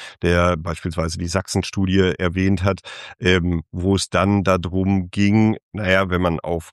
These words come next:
beispielsweise die Sondervermögen schaut, die Milliarden, die aktuell an verschiedenen Stellen, zum einen für Infrastruktur, zum anderen für Verteidigung ausgegeben werden, ähm, hat man immer so dieses Gefühl, ja, da wird erst das Geld zur Verfügung gestellt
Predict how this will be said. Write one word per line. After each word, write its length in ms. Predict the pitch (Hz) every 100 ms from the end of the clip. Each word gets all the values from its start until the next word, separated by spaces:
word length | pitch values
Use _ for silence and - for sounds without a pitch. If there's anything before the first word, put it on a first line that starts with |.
| _
beispielsweise 600 | 82 - 80 82 80 82
die 100 | 85
Sondervermögen 1040 | 90 110 110 87 - 95 98 104 101 98
schaut, 400 | - 85 95 87
die 80 | 95
Milliarden, 760 | 92 90 82 78 98 101 98
die 320 | 98 98 95
aktuell 640 | 90 - - - 98 98 -
an 200 | 90 92
verschiedenen 480 | - 90 107 101 92
Stellen, 360 | - 98 95
zum 200 | - 90
einen 240 | 82 87 85
für 160 | -
Infrastruktur, 720 | - 110 98 - 98 - 95 92
zum 180 | -
anderen 260 | - 90 92
für 160 | - 92
Verteidigung 560 | 92 - 98 95 90
ausgegeben 540 | 90 90 - 95 98 90
werden, 220 | 92 92 - - - - -
ähm, 340 | 98 87 90 -
hat 120 | - 90
man 120 | 98
immer 160 | 104
so 120 | 98 101
dieses 240 | 98 90
Gefühl, 340 | 101 - 104 90 -
ja, 200 | - 92 -
da 200 | 87 92
wird 140 | 95
erst 240 | - 123 -
das 100 | 95
Geld 260 | 113 127
zur 120 | - 98
Verfügung 420 | 95 113 104 101
gestellt 460 | 98 - 113 131